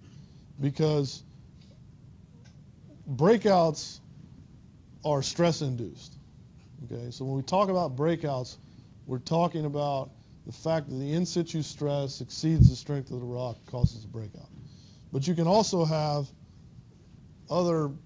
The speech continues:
damage to the wellbore or other, you know, um, other scenarios in which the wellbore is not the size of the drill bit, right? And those in-, include washouts, which washouts are basically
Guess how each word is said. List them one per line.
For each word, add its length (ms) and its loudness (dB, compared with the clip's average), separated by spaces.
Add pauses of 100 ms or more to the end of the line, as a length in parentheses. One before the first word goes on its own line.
(560)
damage 440 -2
to 80 -8
the 80 -4
wellbore 320 0
or 460 -4
other, 260 -2 (240)
you 100 -10
know, 260 -10 (460)
um, 300 -14 (2250)
other 160 4
scenarios 560 2
in 80 0
which 200 -2
the 60 -6
wellbore 560 0
is 120 -8
not 300 -4
the 60 -14
size 340 -6
of 60 -14
the 60 -12
drill 220 0
bit, 320 -10 (640)
right? 240 -10 (500)
And 140 -2
those 440 2 (320)
in-, 200 -4 (120)
include 340 0
washouts, 720 -2
which 220 -8 (100)
washouts 680 -2 (460)
are 100 -2
basically 640 0